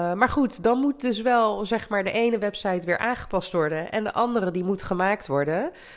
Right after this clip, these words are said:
Eh, nou, Tante Truus kan alles is inmiddels bijna klaar. Er zijn nog een paar pagina's die ik moet aanpassen of, eh, toevoegen. Eh, maar dan kan ik, eh, volle bak, eh, daarmee, eh, eh,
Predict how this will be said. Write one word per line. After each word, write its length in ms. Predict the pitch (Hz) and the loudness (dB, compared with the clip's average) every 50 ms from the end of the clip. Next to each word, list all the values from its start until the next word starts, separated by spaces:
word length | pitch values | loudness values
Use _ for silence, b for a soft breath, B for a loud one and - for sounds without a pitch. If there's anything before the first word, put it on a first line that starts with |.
| B B B | B B B
Eh, 200 | B - 202 196 | B -2 0 0
nou, 220 | 190 190 190 190 - | 2 2 0 0 0
Tante 220 | - 196 196 185 | 0 0 0 0
Truus 200 | - - 202 - | -2 -4 -6 -4
kan 140 | - 208 - | -4 -4 -2
alles 320 | - - 247 233 208 - - | 0 0 0 0 0 -2 -4
is 220 | - - 285 - - | -4 -4 -4 -4 -4
inmiddels 480 | - 226 214 208 180 180 147 139 151 | -4 -2 -2 -2 -2 -4 -6 -6 -4
bijna 400 | 139 165 180 220 277 311 311 302 | 0 0 0 2 2 0 0 -2
klaar. 360 | - - - 185 185 214 226 | -4 -4 -6 -8 -6 -6 -8
Er 80 | 233 220 | -8 -8
zijn 160 | 190 208 196 | -6 -6 -6
nog 120 | 202 190 - | -6 -8 -10
een 140 | - - _ | -14 -10 _
paar 240 | - 214 240 247 247 | -2 -2 -2 -2 -2
pagina's 600 | - 202 185 170 - - 180 165 156 156 - - | -2 -2 -2 -2 -4 -6 -6 -6 -4 -6 -6 -6
die 200 | - 180 180 175 | -6 -4 -2 -4
ik 140 | 160 - - | -4 -4 -6
moet 240 | 165 160 143 - - | -6 -6 -6 -6 -8
aanpassen 880 | - 214 233 247 240 240 214 202 196 - - 196 185 180 180 175 - - | -4 -2 -2 -2 -2 -2 -4 -4 -4 -4 -6 -6 -4 -4 -4 -4 -6 -8
of, 320 | - 143 - - - - - | -10 -12 -14 -16 -20 -20 -14
eh, 240 | - 80 78 76 - - - - | -12 -10 -10 -10 -10 -12 -14 -12
toevoegen. 640 | - - 294 294 294 - 302 277 - - 277 277 320 - B B B B B B B B B | -6 -4 -4 -2 -2 -2 -2 -2 -2 -4 -6 -6 -6 -8 B B B B B B B B B
Eh, 340 | - 196 196 196 190 185 185 | -6 -4 -4 -2 -2 -2 -2
maar 280 | 180 180 185 196 208 | -4 -2 0 0 0
dan 200 | 208 214 214 208 | 2 0 -2 -2
kan 220 | 208 - 214 202 208 | 0 2 2 2 2
ik, 220 | 202 202 - - | -2 -4 -4 -4
eh, 160 | 196 190 185 180 185 180 - | -2 -2 0 -2 -2 -6 -8
volle 380 | - - - - 302 285 269 240 | -12 -8 -2 0 2 2 2 2
bak, 320 | 196 214 202 202 - - | 4 2 2 2 0 -2
eh, 80 | 196 180 170 | -2 -2 0
daarmee, 600 | 156 196 202 214 214 202 196 185 175 170 170 165 | 2 2 2 2 2 2 2 2 2 2 2 2
eh, 460 | 156 160 156 156 - - - - 170 | 2 2 0 -2 -4 -4 -6 -6 -4
eh, 80 | 165 170 | -4 -4